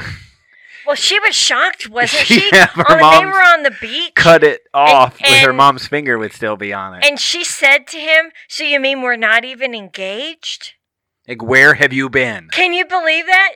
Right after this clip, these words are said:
Speaker 1: She was legitimately shocked.
Speaker 2: "Where have you been? We've seen all this.
Speaker 1: <laughs>
Speaker 2: We could have answered this."
Speaker 1: He made it so clear.
Speaker 2: No, we're not.
Speaker 1: The fact that he won't give her the ring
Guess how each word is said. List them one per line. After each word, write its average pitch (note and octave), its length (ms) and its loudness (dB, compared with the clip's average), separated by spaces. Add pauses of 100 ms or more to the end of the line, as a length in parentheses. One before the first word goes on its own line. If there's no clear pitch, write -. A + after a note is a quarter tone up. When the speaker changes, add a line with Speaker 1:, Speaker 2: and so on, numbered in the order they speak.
Speaker 1:
She F4+ 240 -10
was G4 240 -8 (280)
legitimately D4 840 -2
shocked. - 960 -4
Speaker 2:
"Where C#3+ 140 -4
have F3 80 -4
you F#3+ 100 -2
been? A#3 300 -8 (1040)
We've E3+ 220 -10
seen D3 260 -6
all A#2+ 180 -2
this. C3+ 140 0 (140)
Speaker 1:
<laughs> D4 140 4 (320)
Speaker 2:
We E3+ 160 2
could E3+ 200 0
have A#2+ 80 0
answered A#2 440 -6
this." F#2 400 -16
Speaker 1:
He E4+ 100 -18
made F#4 300 -4
it C4+ 160 -10
so D4+ 240 -4
clear. D4+ 720 -12 (100)
Speaker 2:
No, G#2 360 -8
we're A#2 160 -6
not. G2 500 -12 (220)
Speaker 1:
The A#3+ 60 -16
fact D#4+ 340 -2
that D4 160 -10
he C#4+ 320 -12
won't C4+ 340 -8
give D4 160 -4
her C#4+ 60 -12
the C4 120 -6
ring D4 200 -4